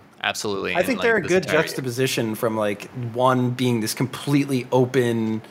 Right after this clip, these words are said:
Speaker 2: loose, like,
Speaker 1: Sandbox.
Speaker 2: sandbox to the other one
Speaker 1: Mm-hmm.
Speaker 2: being this very guided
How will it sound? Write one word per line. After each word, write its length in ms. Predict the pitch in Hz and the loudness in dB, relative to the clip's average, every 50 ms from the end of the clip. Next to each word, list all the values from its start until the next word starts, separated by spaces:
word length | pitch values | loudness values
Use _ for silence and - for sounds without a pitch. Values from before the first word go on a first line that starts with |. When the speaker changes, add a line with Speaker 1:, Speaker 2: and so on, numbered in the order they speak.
| - - - - - - | -20 -20 -20 -20 -14 -6
Speaker 2:
loose, 640 | 120 135 131 127 120 120 120 - - - - - - | -2 0 0 0 0 0 -2 -2 -2 -2 -2 0 0
like, 200 | 101 123 120 110 | 2 2 2 4
Speaker 1:
Sandbox. 320 | 101 107 117 120 - - | 2 2 2 0 -2 -8
Speaker 2:
sandbox 1040 | - - - - 147 131 127 127 123 127 123 123 120 120 117 - - - - - - | -10 -8 -2 0 0 2 2 2 2 4 4 4 4 2 0 -2 -4 -4 -6 -4 -4
to 300 | 139 123 113 113 110 107 | -2 -2 -2 -2 -4 -6
the 160 | 101 117 117 | -4 -4 -2
other 120 | 110 113 110 113 | -2 0 -2 -2
one 140 | 110 107 107 | -2 -2 0
Speaker 1:
Mm-hmm. 40 | 101 101 | 0 0
Speaker 2:
being 180 | 107 107 110 107 | -2 -2 -2 -2
this 180 | 104 101 - | -2 -4 -4
very 260 | - - 113 104 104 104 | -2 -2 0 0 0 -2
guided 800 | 101 101 - 95 95 104 104 98 104 101 101 95 98 107 104 | -2 -2 -2 -2 0 -2 -2 -2 -2 -2 -2 -2 -4 -6 -8